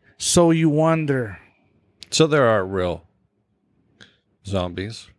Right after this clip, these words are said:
Speaker 1: But I don't go shooting people yet.
Speaker 2: <laughs> Not yet.
Speaker 1: Not yet, okay. No, no, no, we're not gonna do that. No, no. So at what point do you think, would you ever think we'd have, uh, like, a moment of an outbreak of where you see on television, everybody's running for the hills and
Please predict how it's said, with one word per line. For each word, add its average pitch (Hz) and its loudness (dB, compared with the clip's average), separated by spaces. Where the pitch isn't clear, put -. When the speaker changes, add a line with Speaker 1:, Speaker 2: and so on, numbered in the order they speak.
Speaker 1:
But 143 4
I 139 4
don't 131 2
go 123 0
shooting 127 0
people 110 -2
yet. 147 2
Speaker 2:
<laughs> - -
Not 123 2
yet. 120 2
Speaker 1:
Not 139 4
yet, 127 2
okay. 120 -4
No, 127 -12
no, 127 -16
no, 120 -14
we're 127 -10
not 135 -2
gonna 135 2
do 135 0
that. 113 -4
No, 123 -2
no. 123 -6
So 170 4
at 147 0
what 160 2
point 156 2
do 135 2
you 131 4
think, 131 0
would 139 0
you 135 6
ever 131 2
think 131 -2
we'd 127 2
have, 120 0
uh, 127 -4
like, 117 -2
a 120 4
moment 123 2
of 113 2
an 110 2
outbreak 117 2
of 107 0
where 117 4
you 110 2
see 120 2
on 110 2
television, 110 2
everybody's 110 -2
running 135 2
for 131 -4
the 120 2
hills 120 2
and 104 0